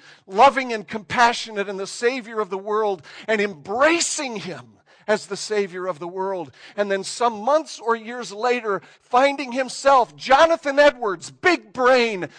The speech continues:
greatest theologian, philosopher the world has seen, maybe, certainly in America, in the fetal position on the floor of his home, wrestling against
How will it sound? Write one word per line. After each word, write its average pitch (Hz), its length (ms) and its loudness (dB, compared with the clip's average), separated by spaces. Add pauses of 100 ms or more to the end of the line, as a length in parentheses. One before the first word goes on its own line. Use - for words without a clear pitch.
(180)
greatest 311 600 2
theologian, 262 640 2
philosopher 247 680 0
the 233 80 -6
world 233 420 -6 (200)
has 214 160 0
seen, 226 560 -6
maybe, 165 420 -6 (140)
certainly 254 520 -6
in 220 100 -2
America, 208 680 -8 (2250)
in 226 160 0
the 208 80 2
fetal 302 420 0
position 208 640 -2
on 214 120 2
the 202 60 0
floor 254 400 2
of 220 80 2
his 214 220 -4
home, 220 320 -2
wrestling 247 1040 -2 (260)
against 262 600 0